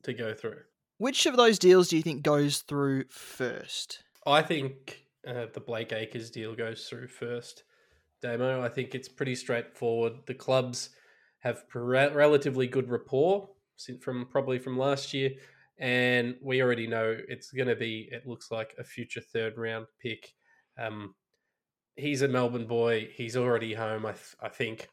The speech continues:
Speaker 1: So I might be speaking out of school there, but I'm pretty sure he's already home. That one will go through, uh, pretty early on Monday, I would predict.
Speaker 2: It wouldn't surprise me if Bobby Hill is also done pretty quickly as well. Seems the Giants were pretty happy to facilitate that one as quick as they could to get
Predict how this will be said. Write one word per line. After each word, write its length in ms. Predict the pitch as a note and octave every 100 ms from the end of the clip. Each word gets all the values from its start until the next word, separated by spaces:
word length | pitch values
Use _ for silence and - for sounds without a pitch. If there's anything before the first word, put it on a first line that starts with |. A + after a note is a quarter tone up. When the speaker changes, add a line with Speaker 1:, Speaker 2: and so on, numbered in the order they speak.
| - -
Speaker 1:
So 160 | A#2+
I 120 | A#2
might 200 | A#2+ A#2+
be 80 | A#2+
speaking 360 | - C3 B2+ B2
out 100 | A#2+
of 60 |
school 200 | A#2 C3
there, 160 | A#2 A#2+
but 80 | A#2
I'm 80 | A2+
pretty 180 | C#3
sure 180 | A#2 A#2+
he's 120 | A2+
already 180 | A2+ G#2+
home. 220 | A2 G#2+ -
That 180 | C3+ B2+
one 120 | A#2+
will 120 | A2+
go 160 | A2+ A2
through, 400 | - A2+ G#2+ A2
uh, 160 | A2
pretty 300 | A2 - A2
early 220 | A2+ A2 A2
on 100 | A2+
Monday, 360 | A2 A2 A#2 B2+
I 140 | C3
would 160 | A#2 A#2 _
predict. 360 | _ A#2+ C3 - _
Speaker 2:
It 100 | -
wouldn't 200 | F#3 G#3+
surprise 460 | G3+ E3 D#3 D3+ D3+
me 100 | D3
if 160 | C#3 -
Bobby 320 | D3 D3 C#3
Hill 220 | C3+ C3
is 120 | C3+
also 280 | C#3 C3+ C#3+
done 240 | C3+ C3
pretty 220 | C3 C3 C3
quickly 400 | C#3+ - C3+ C3
as 140 | B2+
well. 440 | B2+ B2+ C3 C#3 -
Seems 320 | D3 C#3 C3
the 80 | C3
Giants 420 | C3+ C3 C3 -
were 60 |
pretty 420 | C3 D3 C#3 C3 B2 - - -
happy 360 | - C3 C#3
to 120 | C3
facilitate 560 | C3 C#3 C3 C3 C3+ B2
that 180 | B2+ -
one 140 | C3
as 80 | B2+
quick 200 | - C3
as 100 | B2+
they 120 | A#2+
could 360 | B2 C3+ B2+ B2+
to 100 | C3
get 320 | B2+ B2+ -